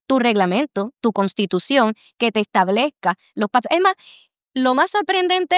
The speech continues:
es las juntas de directores, no existen en muchas ocasiones, no existen.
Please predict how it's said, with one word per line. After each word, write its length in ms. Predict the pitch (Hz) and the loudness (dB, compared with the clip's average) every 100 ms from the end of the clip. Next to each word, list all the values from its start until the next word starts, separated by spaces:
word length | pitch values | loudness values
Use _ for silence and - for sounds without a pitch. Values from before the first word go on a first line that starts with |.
| 392 | 2
es 160 | - _ _ _ _ _ _ | -2 _ _ _ _ _ _
las 460 | 262 247 240 202 - | -2 2 2 0 -10
juntas 720 | - 285 320 294 - 170 175 208 | -6 -2 0 -2 0 0 0 0
de 140 | 220 | 0
directores, 560 | 214 196 180 202 175 175 | 2 -2 -2 -2 -2 -4
no 100 | 214 | -4
existen 580 | 226 - 285 - 175 175 - _ _ _ _ | -2 -2 -8 -6 -8 -8 -14 _ _ _ _
en 120 | - 202 | -4 -2
muchas 260 | 214 254 | 0 0
ocasiones, 500 | 226 196 - 151 143 - - | 0 -2 -2 -6 -8 -12 -4
no 80 | |
existen. 420 | 320 330 339 185 | -2 -2 -2 -4